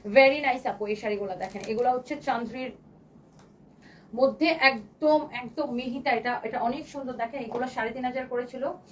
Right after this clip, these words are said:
আমি এখন আপনাকে এই শাড়িটা দিয়ে দিব only, দেখেন, অনেক কম প্রাইসে। কারো যদি এটা লাগে, সেটাকে নিয়ে নেন,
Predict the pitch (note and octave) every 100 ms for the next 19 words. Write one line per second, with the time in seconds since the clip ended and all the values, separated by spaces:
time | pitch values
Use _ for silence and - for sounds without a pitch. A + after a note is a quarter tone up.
0 | - - - A3 A#3+ B3 A#3+ A#3+ C#4 B3+
1 | B3 B3 B3+ A#3 B3 B3+ A3+ A3+ A#3+ C#4
2 | A3 A#3 A#3 C4+ B3 G#3+ A#3+ G#3+ G#3 A#3+
3 | B3 - G#3+ F3+ F3+ G#3 G#3+ A3 B3 A#3+
4 | A#3 A#3 A#3 A#3 G#3 G3+ G3+ F3+ E3+